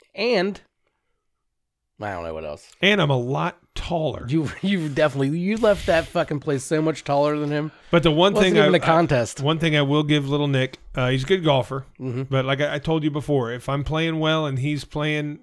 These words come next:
Speaker 2: uh, if we're, you know, if we're both playing okay, he's not gonna kill me, you know.
Speaker 1: Yeah.
Speaker 2: But the little tiny guy just murders the ball.
Speaker 1: Uh, there's
Speaker 2: It goes a mile. I mean, he crushes the ball off the tee.
Speaker 1: There's some kind of trick there. You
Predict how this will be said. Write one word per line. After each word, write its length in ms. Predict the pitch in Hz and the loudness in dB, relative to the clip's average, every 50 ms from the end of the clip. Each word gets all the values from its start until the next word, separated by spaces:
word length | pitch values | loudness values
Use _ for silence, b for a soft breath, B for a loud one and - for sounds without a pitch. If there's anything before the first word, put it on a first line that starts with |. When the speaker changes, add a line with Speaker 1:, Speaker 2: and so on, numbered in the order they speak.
| 175 | -12
Speaker 2:
uh, 40 | 175 | -12
if 300 | 139 139 139 143 131 - | -12 -10 -10 -12 -8 -6
we're, 160 | 151 147 147 143 - | -6 -6 -6 -6 -10
you 100 | 180 160 | -10 -6
know, 160 | 143 139 131 135 | -4 -4 -4 -4
if 60 | 131 | -4
we're 80 | 135 135 | -6 -4
both 260 | 127 143 151 156 151 | -2 -2 -2 -2 -4
playing 260 | - 165 151 151 147 | -4 -4 -2 -2 -2
okay, 440 | 143 143 135 - 156 147 143 147 143 | -2 -4 -4 -4 -4 -4 -4 -4 -4
he's 200 | 127 147 143 127 | -4 -4 -4 -4
not 140 | 160 160 143 | -6 -6 -6
gonna 120 | 139 147 151 | -6 -8 -8
kill 400 | 147 - - - 156 143 135 123 | -8 -10 -8 -6 -6 -6 -6 -6
me, 260 | 117 117 117 127 - - | -8 -12 -16 -16 -14 -12
you 80 | 127 | -10
know. 220 | 127 123 123 123 - - - | -8 -8 -8 -10 -12 -10 -6
Speaker 1:
Yeah. 200 | 127 120 113 b b b b _ _ | -6 -4 -6 b b b b _ _
Speaker 2:
But 240 | - 139 135 135 - _ _ _ _ _ _ _ - - - - _ _ - - | -2 -2 -2 -4 -8 _ _ _ _ _ _ _ -20 -20 -20 -20 _ _ -20 -16
the 80 | - | -12
little 220 | 135 143 160 175 160 | -10 -8 -8 -8 -6
tiny 340 | - - 160 151 151 156 147 | -4 -2 -2 0 0 -2 -2
guy 360 | 147 147 147 156 156 143 135 _ _ _ _ _ _ _ _ _ | -2 -2 -2 -2 -4 -6 -8 _ _ _ _ _ _ _ _ _
just 360 | - - - - - - - 139 | -12 -8 -6 -6 -6 -6 -4 -4
murders 920 | 135 127 127 139 160 196 247 277 277 269 262 220 185 165 139 127 107 95 | -4 -4 -6 -8 -10 -10 -10 -8 -6 -2 0 2 2 2 2 0 -2 -4
the 80 | 123 120 | -6 -6
ball. 340 | 107 113 101 95 - - _ _ - - | -6 -8 -8 -10 -12 -18 _ _ -14 -10
Speaker 1:
Uh, 420 | 151 139 143 143 135 131 127 127 | -8 -6 -4 -2 -2 -2 -2 -4
there's 300 | 131 156 170 156 147 123 - | -6 -8 -8 -8 -8 -4 -2
Speaker 2:
It 140 | 170 165 - | -2 0 2
goes 280 | 196 202 202 185 151 | 2 2 4 4 2
a 60 | 165 | 2
mile. 600 | 151 147 143 147 151 156 156 160 156 - - - - | 0 0 0 0 0 0 0 -2 -2 -4 -6 -10 -12
I 120 | 127 123 135 | -8 -4 -4
mean, 80 | 147 139 | -2 -2
he 180 | 143 165 170 170 | -2 -2 -4 -6
crushes 720 | - - - - - 160 175 175 180 170 - 156 151 139 | -10 -16 -18 -16 -10 -8 -6 -6 -6 -6 -4 -4 -4 -2
the 80 | 123 139 | -4 -4
ball 300 | 127 127 123 117 113 107 | -2 -2 -2 -2 -2 -4
off 140 | 104 104 - | -8 -10 -12
the 100 | - 110 | -14 -16
tee. 240 | - - 110 - 120 | -16 -16 -16 -14 -8
Speaker 1:
There's 180 | 131 147 151 131 | -6 -4 -4 -2
some 160 | - 143 139 | -2 -2 -2
kind 140 | 117 120 107 | -2 -4 -4
of 60 | 98 - | -6 -8
trick 240 | - 113 101 - | -8 -8 -10 -8
there. 220 | - 110 104 104 104 | -8 -6 -6 -4 -4
You 200 | 104 107 107 | -6 -6 -8